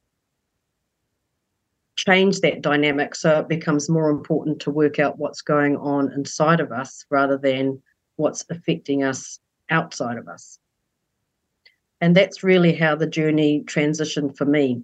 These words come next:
<clears throat> through, um, through having external events that caused quite a lot of internal suffering and then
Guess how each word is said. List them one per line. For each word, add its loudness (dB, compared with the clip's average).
<clears throat> 2
through, 2
um, 0
through 0
having 2
external 2
events 0
that -6
caused -4
quite 2
a 0
lot 4
of -2
internal 2
suffering -2
and 0
then 2